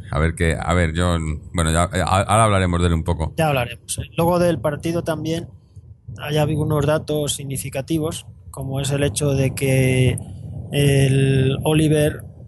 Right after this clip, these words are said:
Speaker 2: mm, parece que le va a costar otra vez volver.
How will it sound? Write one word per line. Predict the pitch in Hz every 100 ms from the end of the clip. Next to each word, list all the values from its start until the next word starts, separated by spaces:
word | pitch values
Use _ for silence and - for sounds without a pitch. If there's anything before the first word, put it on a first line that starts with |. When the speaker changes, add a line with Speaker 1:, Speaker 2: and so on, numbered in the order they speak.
| - - -
Speaker 2:
mm, | 156 147 135
parece | 131 131 135 147
que | 127 135
le | 127 127
va |
a | 131
costar | 135 - 131 127
otra | 127
vez | 123
volver. | 117 113 127